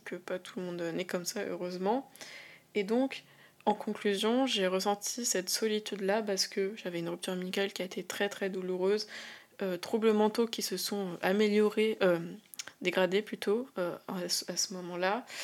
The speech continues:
J'avais l'impression d'être au fond du gouffre et puis j'avais une vie sociale qui était pas ouf, enfin très chaotique quoi. Donc maintenant que je vous ai présenté un peu le pourquoi du comment, j'aimerais vous parler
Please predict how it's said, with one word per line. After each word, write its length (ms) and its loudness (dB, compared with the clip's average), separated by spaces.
J'avais 200 0
l'impression 420 0
d'être 260 -2
au 40 -2
fond 220 -2
du 180 0
gouffre 520 -2
et 100 4
puis 240 -6
j'avais 300 0
une 100 -4
vie 180 -2
sociale 520 2
qui 100 -8
était 160 -4
pas 440 2
ouf, 380 -2
enfin 420 -8
très 180 0
chaotique 480 -2
quoi. 200 -12
Donc 180 -4
maintenant 380 0
que 180 -4
je 80 -4
vous 140 0
ai 60 2
présenté 440 -4
un 140 -4
peu 180 -2
le 220 -2
pourquoi 420 -4
du 240 -6
comment, 540 -4
j'aimerais 480 -2
vous 220 -6
parler 580 0